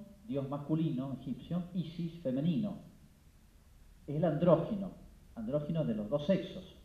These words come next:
Si ustedes ven bien, dice él, el cuadro de la Mona Lisa, no es ni varón ni mujer, tiene los dos sexos juntos. Ese es parte de este secreto, de esa religión que fundó Cristo. Ya voy a explicar un poquito qué significa eso. Bueno, la última cena, si ustedes ven,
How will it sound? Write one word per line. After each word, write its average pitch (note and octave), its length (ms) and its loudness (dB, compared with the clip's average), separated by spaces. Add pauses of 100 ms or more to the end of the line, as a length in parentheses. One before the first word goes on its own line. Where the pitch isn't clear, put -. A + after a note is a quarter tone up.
(380)
Si - 140 -6
ustedes D3 300 2
ven D3+ 160 2
bien, D#3 480 0
dice - 300 -4
él, G#2+ 80 0
el G#2 80 -4
cuadro A#2+ 380 2
de G#2 400 -4
la G#2+ 80 -6
Mona B2 180 -2
Lisa, C#3+ 420 -8 (220)
no E3 80 -2
es E3+ 80 2
ni F3+ 80 4
varón E3 260 6
ni F3 80 2
mujer, - 540 0 (220)
tiene D3+ 180 0
los D3 120 0
dos F3+ 180 2
sexos F3+ 260 -4
juntos. E3+ 520 -2 (480)
Ese - 180 -2
es - 60 0
parte G#3 420 2
de E3 120 2
este E3 140 -4
secreto, E3 640 -2 (340)
de D#3 80 0
esa D#3+ 200 2
religión D#3+ 580 0
que C#3+ 80 -4
fundó B2 340 -4
Cristo. - 420 -8 (840)
Ya C3 60 -8
voy - 20 -4
a C3+ 40 -2
explicar B2 260 -6
un A2+ 80 2
poquito A#2 280 -4
qué A#2 120 -8
significa G#2+ 480 -6
eso. - 240 -16 (640)
Bueno, A2+ 280 2 (480)
la F#3 140 12
última C4 380 8
cena, G#3+ 300 8
si G3 120 2
ustedes A#3 340 8
ven, G3 400 4